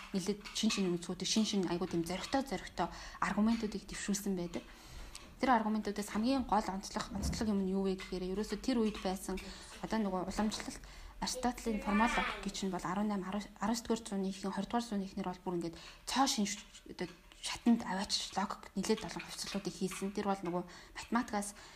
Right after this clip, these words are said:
логик руу фрегер асэл тэргүүтэй нөгөө том том хүмүүс орж ирсний нөлөө байдаг. Тэгээ тэр хүмүүсийн ингэж хийсэн ажлуудыг, тэгээ тэр орчин үеийн тэр одоо логикийг Wittgenstein бол метафизик руу айгүй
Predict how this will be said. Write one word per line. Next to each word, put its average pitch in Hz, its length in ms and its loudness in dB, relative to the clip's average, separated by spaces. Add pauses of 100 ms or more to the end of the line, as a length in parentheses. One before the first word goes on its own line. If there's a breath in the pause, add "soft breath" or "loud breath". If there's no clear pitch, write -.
(200 loud breath)
логик - 320 0
руу 190 160 2
фрегер 202 480 2
асэл 202 320 2
тэргүүтэй 180 480 -2
нөгөө 165 180 -2 (140)
том 220 160 2
том 202 160 4
хүмүүс 180 240 -4
орж 196 160 -4
ирсний 185 240 -2
нөлөө 196 320 2
байдаг. 196 240 -4 (360 loud breath)
Тэгээ 233 120 0
тэр 294 120 2
хүмүүсийн 254 400 2
ингэж 208 160 -2
хийсэн 254 360 2
ажлуудыг, 220 560 2 (280 loud breath)
тэгээ 208 120 -2
тэр - 120 0
орчин - 240 2
үеийн 240 240 4
тэр 202 120 0 (200)
одоо 175 160 -4
логикийг 214 500 2 (540 loud breath)
Wittgenstein - 400 0
бол 202 160 2
метафизик 247 560 2
руу 208 120 4
айгүй 196 220 2